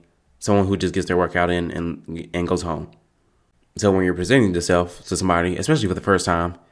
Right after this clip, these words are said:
you have to present yourself in the way that you want them to see you. And most likely they will conform to that vision of yourself and will treat you however you treat yourself.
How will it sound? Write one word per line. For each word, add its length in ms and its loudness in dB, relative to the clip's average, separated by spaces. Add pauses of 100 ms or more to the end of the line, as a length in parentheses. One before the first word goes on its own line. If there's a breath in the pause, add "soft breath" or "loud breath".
(260 soft breath)
you 160 0
have 180 6
to 80 -2
present 260 -2
yourself 380 0
in 80 -6
the 80 0
way 120 4
that 180 0
you 80 0
want 160 2
them 160 0
to 40 -8
see 140 -2
you. 240 -6 (460 soft breath)
And 180 0
most 180 0
likely 280 2
they 80 4
will 100 2
conform 360 0
to 100 -4
that 260 0
vision 240 2
of 100 0
yourself 400 -4 (380 soft breath)
and 180 -2
will 60 0
treat 240 0
you 300 -4 (400)
however 400 4
you 120 -4
treat 160 -6
yourself. 460 -6